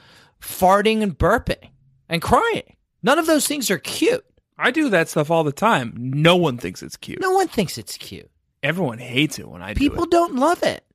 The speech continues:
Speaker 1: I've
Speaker 2: So,
Speaker 1: been meaning
Speaker 2: yeah.
Speaker 1: to ask you to stop, actually.
Speaker 2: Can you stop a bird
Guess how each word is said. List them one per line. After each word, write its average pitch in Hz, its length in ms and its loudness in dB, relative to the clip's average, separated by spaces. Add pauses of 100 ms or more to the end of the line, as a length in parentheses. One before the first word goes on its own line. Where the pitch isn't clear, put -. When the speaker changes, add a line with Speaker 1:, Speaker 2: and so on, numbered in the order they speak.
(220)
Speaker 1:
I've - 60 -16
Speaker 2:
So, 151 140 2
Speaker 1:
been 180 60 4
meaning 185 220 2
Speaker 2:
yeah. - 120 2
Speaker 1:
to 131 40 0
ask 139 200 -4
you 123 80 -6
to 104 80 -12
stop, 110 420 -10
actually. - 460 -20 (440)
Speaker 2:
Can 165 140 -8
you 156 60 -4
stop 185 300 2
a 165 60 -4
bird 185 560 2